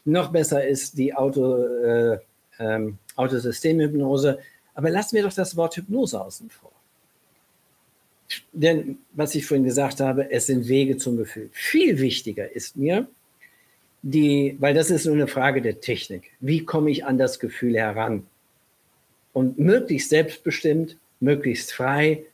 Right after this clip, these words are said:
also möglichst wenig suggestiv und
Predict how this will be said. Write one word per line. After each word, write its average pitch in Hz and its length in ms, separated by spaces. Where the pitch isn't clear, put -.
also 135 340
möglichst 143 680
wenig 139 520
suggestiv 156 880
und 175 440